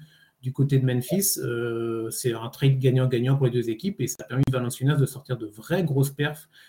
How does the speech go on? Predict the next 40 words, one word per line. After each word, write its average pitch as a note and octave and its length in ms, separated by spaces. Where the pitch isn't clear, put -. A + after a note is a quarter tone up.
cette, C#3 340
euh, B2 100
saison C3 280
dans C3 120
la A2+ 100
raquette, A#2 440
euh, G#2 200
des A#2+ 140
Pelicans. A#2+ 480
On D3 140
a D3 120
aussi D#3 300
quand D#3+ 140
même E3+ 340
à, B2 500
à B2+ 180
noter C#3 360
le C3+ 160
trade D#3 380
de A#2+ 800
C C#3 220
J C#3+ 100
McCollum C#3 460
du C#3+ 100
côté C#3 240
de - 80
Portland, - 400
euh, - 60
pour - 260
les, B2+ 220
euh, A2+ 500
pour E3 160
les, C#3+ 280
pour E3+ 160
les D#3+ 80
Pelicans. C#3+ 460
Ça - 420
a B2+ 60
vraiment, C#3 680
euh, B2 220